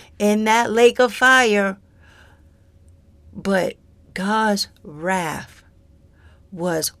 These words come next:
poured out instead. Instead of being poured out on us, rightly deserving,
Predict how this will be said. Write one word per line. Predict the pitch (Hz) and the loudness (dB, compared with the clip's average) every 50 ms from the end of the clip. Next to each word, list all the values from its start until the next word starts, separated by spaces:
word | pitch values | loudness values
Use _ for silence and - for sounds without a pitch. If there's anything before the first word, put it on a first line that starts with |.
| _ | _
poured | - - - - 214 214 214 214 214 220 208 208 - _ - | -20 -14 -6 -4 -2 0 0 0 -2 -4 -4 -8 -12 _ -8
out | 196 190 196 196 196 190 - - _ _ _ | -4 0 2 2 2 0 -2 -6 _ _ _
instead. | - 208 208 208 202 196 190 - - - - - - _ - 202 196 190 180 165 147 - - - - _ - _ _ _ - - _ - _ _ | 2 4 4 4 4 2 0 -2 0 0 -2 -2 -4 _ -4 -2 0 0 0 0 -2 -4 -8 -16 -20 _ -20 _ _ _ -20 -20 _ -20 _ _
Instead | - 180 160 - - - - 190 190 202 208 220 | -6 -6 -4 -4 -6 -6 -2 0 2 2 2 2
of | 220 185 165 | 0 2 4
being | 202 214 214 220 214 196 | 4 4 6 4 2 0
poured | - - 220 220 226 233 226 214 | -4 0 4 6 6 6 6 6
out | 220 220 226 220 233 226 | 6 6 8 8 6 6
on | 233 247 240 240 | 6 6 6 6
us, | 247 240 226 202 185 - - - _ _ _ - _ _ - _ - - _ _ _ | 6 6 6 6 4 0 -4 -12 _ _ _ -20 _ _ -20 _ -20 -20 _ _ _
rightly | - - 127 170 180 196 220 208 - 220 226 233 240 226 | -14 -8 -2 0 2 4 2 2 0 0 0 0 0 0
deserving, | 202 214 240 240 220 240 240 240 240 233 190 196 190 185 175 175 170 | 2 2 2 2 4 4 6 6 6 6 6 4 0 0 -2 -6 -10